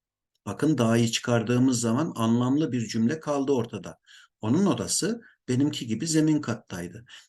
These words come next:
Demek ki buradaki da ayrı yazılmalı. Şöyle yazılmalıydı.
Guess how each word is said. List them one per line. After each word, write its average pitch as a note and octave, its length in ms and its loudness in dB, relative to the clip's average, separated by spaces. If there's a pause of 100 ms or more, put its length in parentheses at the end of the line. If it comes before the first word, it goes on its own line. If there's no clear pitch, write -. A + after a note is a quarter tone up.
(140)
Demek F#3 400 0
ki G#2 160 -6
buradaki B2 500 0
da D#3 400 2 (320)
ayrı F#2+ 260 -4
yazılmalı. F#2 720 -4
Şöyle C3 340 4
yazılmalıydı. G2 880 0